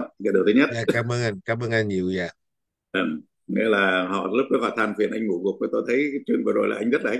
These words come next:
Speaker 1: exciting, rất là thích thú.
Speaker 2: Không, cái,
Speaker 1: Không.
Speaker 2: cái chuyện nó có nhưng mà nó qua rồi anh biết không? Lâu,
Speaker 1: À.
Speaker 2: thời gian trước khi mình bị bệnh đó, thì mình
Speaker 1: À.
Speaker 2: bị, bị thuốc đó anh biết không? Bị
Speaker 1: Vâng.
Speaker 2: thuốc đó. Cái
Speaker 1: Ừ.
Speaker 2: thuốc uống đó là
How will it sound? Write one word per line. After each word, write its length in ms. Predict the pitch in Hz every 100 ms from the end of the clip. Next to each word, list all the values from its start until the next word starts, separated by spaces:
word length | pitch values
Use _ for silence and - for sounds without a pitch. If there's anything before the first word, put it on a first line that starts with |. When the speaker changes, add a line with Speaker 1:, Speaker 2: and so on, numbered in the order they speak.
| - 131
Speaker 1:
exciting, 560 | 131 - 123 117 104 98
rất 100 | 131
là 60 | 110
thích 100 | - - 120
thú. 260 | 127 - - - -
Speaker 2:
Không, 240 | 147 143 127
cái, 120 | 156
Speaker 1:
Không. 60 |
Speaker 2:
cái 100 | 160 156
chuyện 260 | 107 92 110
nó 160 | 139 143
có 280 | 143 143 170
nhưng 80 | 160
mà 60 | 120
nó 80 | 127
qua 320 | 131 127 127
rồi 140 | 117
anh 160 | 98 117
biết 100 | 135
không? 100 | 127 _ -
Lâu, 280 | 120 123 117 101
Speaker 1:
À. 120 | 98 _ _ -
Speaker 2:
thời 120 | -
gian 140 | 117 113 -
trước 200 | 165 180
khi 120 | 143
mình 140 | 113
bị 120 | 92 95
bệnh 280 | 90 87
đó, 140 | 113 127 _ _ _
thì 100 | 98
mình 240 | 98 95
Speaker 1:
À. 80 | 90
Speaker 2:
bị, 240 | 80 78 92
bị 220 | 80 82 -
thuốc 240 | 175 208 -
đó 60 |
anh 160 | 143 131
biết 80 | 147
không? 100 | 139 - _ _ _ _ _
Bị 80 | 90
Speaker 1:
Vâng. 100 | 82
Speaker 2:
thuốc 200 | 110 185 190
đó. 80 | 175 180 _ _ _ _ _ _
Cái 80 | 147
Speaker 1:
Ừ. 60 | 143
Speaker 2:
thuốc 260 | 170 175 -
uống 360 | - 151 165
đó 140 | 175 156
là 240 | 139 101